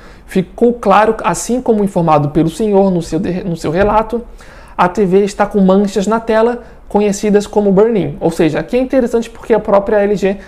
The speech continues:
confirmando na foto ali, que a foto que o cara enviou apresenta problemas burn-in. Só que eles continuam: "Sendo assim, eu lamento pelo ocorrido. Porém, esclareço que apesar da sua T V possuir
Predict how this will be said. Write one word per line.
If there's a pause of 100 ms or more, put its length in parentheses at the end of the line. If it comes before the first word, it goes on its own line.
(160)
confirmando
na
foto
ali, (220)
que
a
foto
que
o
cara
enviou
apresenta
problemas
burn-in. (320)
Só
que
eles
continuam: (420)
"Sendo
assim, (280)
eu
lamento
pelo
ocorrido. (400)
Porém,
esclareço
que
apesar
da
sua
T
V
possuir